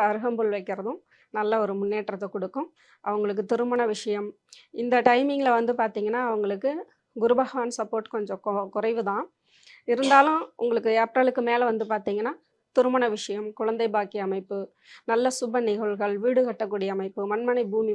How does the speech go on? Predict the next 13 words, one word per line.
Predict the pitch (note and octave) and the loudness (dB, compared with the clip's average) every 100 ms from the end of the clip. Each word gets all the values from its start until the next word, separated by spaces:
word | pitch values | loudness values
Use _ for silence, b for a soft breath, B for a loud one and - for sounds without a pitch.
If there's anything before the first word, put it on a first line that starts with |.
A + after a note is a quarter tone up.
| G3+ | -2
வாங்கக்கூடிய | G3+ G#3 G#3 F#3+ F#3+ | -4 -4 -4 -2 -4
யோகம், | F#3+ F#3+ F#3+ b b - | -6 -10 -12 b b -4
இது | G#3 | -2
எல்லாமே | G#3 A#3 B3 C4+ | 2 2 2 0
நல்லாவே | A3 F#3+ G#3+ A#3 A#3 | 0 2 2 2 -2
கொடுக்கும். | G3 F#3+ B3+ F4+ _ b - | -4 -4 -6 -8 _ b -6
அதனால | G3+ G3 G#3 C4+ | -2 0 2 2
அவங்க | A3+ A3 C#4+ - A3 | 2 0 -4 -8 -2
விநாயகர் | G#3+ C4 C#4 C#4 | 2 2 2 0
வழிபாடு | A#3 A3+ G#3+ G3 | 2 2 0 0
பண்ணிட்டு | G3+ G3+ G3+ D#4 b b G#3 | -4 -4 -6 -10 b b -6
எதை | A3 A3+ | -4 -4
செஞ்சாலுமே | A3+ G3+ G3 A#3+ | -2 0 0 -2